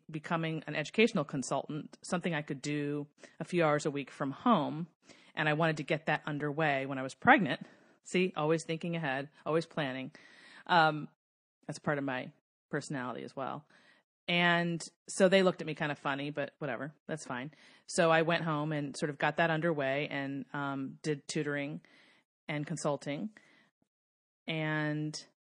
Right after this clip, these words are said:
then somehow that shifted over to my first book again. I started to write when my, um, oldest was, was asleep.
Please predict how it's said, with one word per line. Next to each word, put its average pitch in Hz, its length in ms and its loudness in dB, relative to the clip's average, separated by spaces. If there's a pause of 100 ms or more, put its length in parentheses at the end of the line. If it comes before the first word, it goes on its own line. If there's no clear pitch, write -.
(160)
then 175 580 0 (1000)
somehow 208 500 4
that 190 160 4
shifted 180 340 0
over 160 200 2
to 165 160 -4
my 151 180 -2
first 151 340 -6
book 147 220 -2
again. 131 240 -8
I 131 80 -6
started 135 360 -6
to 139 120 -6
write 117 340 -4 (520)
when 139 340 -2
my, 127 360 -4 (160)
um, 139 380 -10
oldest 135 500 -6
was, 123 540 -10 (500)
was 147 160 -6
asleep. 180 380 0